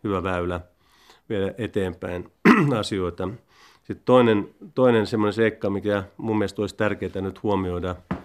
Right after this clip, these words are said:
ää, tässä keskustelussa, on se, että tässä vedetään vähän överiksi nyt siellä ja täällä tätä keskustelua. Ää, synnytetään semmoisia pelkoja, semmoista epävarmuutta tavallisten kansalaisten keskuuteen, että oma elämä on nyt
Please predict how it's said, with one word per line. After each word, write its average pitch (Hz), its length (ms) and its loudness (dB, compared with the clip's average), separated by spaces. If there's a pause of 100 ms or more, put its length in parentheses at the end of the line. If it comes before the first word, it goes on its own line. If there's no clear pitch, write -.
(520)
ää, 95 300 -10
tässä 107 200 -6
keskustelussa, 104 760 -4
on 98 120 -4
se, 104 160 -4
että 98 220 -6
tässä - 380 -6 (300)
vedetään 107 440 0
vähän 110 280 -2
överiksi 98 460 -2
nyt - 260 -12 (400)
siellä 104 320 2
ja 95 100 -2
täällä 95 320 0
tätä 90 220 -8
keskustelua. 92 840 -6 (180)
Ää, 101 100 -8
synnytetään 98 640 0 (580)
semmoisia 101 460 2
pelkoja, 107 540 2
semmoista 104 380 -2
epävarmuutta 92 800 -2 (160)
tavallisten 101 480 0
kansalaisten 92 580 -2
keskuuteen, 92 500 -6
että 95 340 -6 (480)
oma 104 280 2
elämä 98 360 0
on 98 120 -4
nyt 98 120 -6